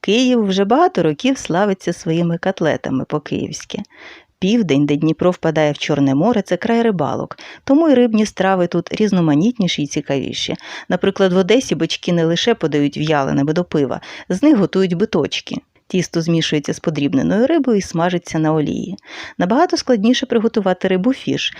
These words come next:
Потрібно акуратно зняти шкірку, почистити від кісток, подрібнити, нафарширувати та запекти. На Миколаївщині рибу консервують, додаючи томат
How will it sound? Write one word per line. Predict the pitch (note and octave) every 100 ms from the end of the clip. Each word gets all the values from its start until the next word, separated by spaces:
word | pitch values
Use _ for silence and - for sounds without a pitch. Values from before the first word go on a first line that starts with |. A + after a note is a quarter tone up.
| -
Потрібно | - F#3 G3+ F#3+ G3
акуратно | - - A#3+ F3+ D3 - C#3+
зняти | D3+ C3+ -
шкірку, | - - B3 E4+ -
почистити | - D#3+ - D#3+ D3 -
від | B2+ -
кісток, | - - - F4 -
подрібнити, | D#3+ C#3 - C3+ F3+ C#4+ - - -
нафарширувати | F3 F3 D#3 - - C#3+ A#2 D#3 B3+ - -
та | C#3
запекти. | D#3 - F#3 - - - - _ _ - - -
На | F3+
Миколаївщині | G#3+ A3 C4 F4+ E4 - B3 F#3+
рибу | G3+ E3
консервують, | D#3 F3+ - A3 F#3 C3+ C3 C3+ -
додаючи | D#3 D3+ D3 D3+ C#3+
томат | C3+ C3 D3 D4+ -